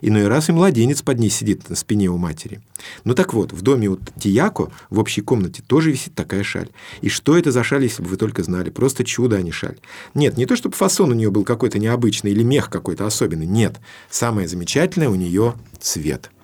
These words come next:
Вообще-то какумаки бывают черные, синие, коричневые, как креветки, или серые, как мыши. В последнее время стали, правда, появляться и светло-голубые или светло-зеленые, а шаль в доме Тияко ярко-красного цвета. Как солнце на закате,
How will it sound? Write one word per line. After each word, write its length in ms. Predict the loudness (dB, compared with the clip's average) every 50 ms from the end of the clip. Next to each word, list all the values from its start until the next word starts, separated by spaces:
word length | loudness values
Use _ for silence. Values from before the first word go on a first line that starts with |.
| -20 -18 -18 -18 -16 -16 -10 -4 -2
Вообще-то 360 | -2 0 2 2 2 2 2
какумаки 500 | 2 2 4 4 4 4 4 2 2 2
бывают 360 | 2 4 4 4 2 2 0
черные, 460 | 0 2 4 4 4 4 4 4 4
синие, 440 | 2 2 2 2 4 4 4 4 4
коричневые, 680 | 2 2 2 2 2 0 0 0 2 4 4 4 2 0 -4 -14 -10 -4
как 160 | -2 -2 -2 0
креветки, 600 | 0 2 4 6 6 6 4 2 0 -6 -8 -8 -8 -10 -6 0
или 180 | 2 4 4
серые, 460 | 2 2 2 2 2 4 4 4 2
как 220 | 2 0 -2 0 0
мыши. 400 | 2 2 2 0 -2 -6 -8 -12 -14 -20 -20 -20 -18
В 60 | -8 -4
последнее 380 | -2 0 2 2 2 4 4
время 240 | 4 4 4 4 2
стали, 240 | 0 0 0 -2 -2
правда, 320 | -2 -4 -4 -4 -4 -4
появляться 420 | -4 -2 0 0 0 0 0 0 -2
и 40 |
светло-голубые 760 | 0 0 0 0 0 0 0 0 0 0 0 2 4 4 4 4
или 140 | 4 2
светло-зеленые, 840 | 0 -2 -2 -2 -2 -2 -2 -2 0 0 2 2 2 2 0 -2 -4 -8 -14 -20 -18 -12
а 120 | -10 -10
шаль 340 | -8 -6 -4 0 0 2 2
в 60 | 0
доме 260 | 0 0 0 0 0 -4
Тияко 460 | -4 -2 -2 0 0 -2 -4 -8 -14 -14 -20 -20 _ -14
ярко-красного 1000 | -14 -10 -6 -4 -2 -2 -2 -2 -2 -6 -6 -6 -6 -8 -6 -8 -8 -8 -10 -12
цвета. 400 | -10 -12 -10 -10 -10 -12 -12 -18 _ _ _ -18 -18 -16 -16 -12 -6
Как 200 | -2 -2 -2 0
солнце 320 | 0 0 0 0 2 0 0
на 100 | 2 2
закате, 460 | 0 0 -2 -4 -6 -6 -8 -14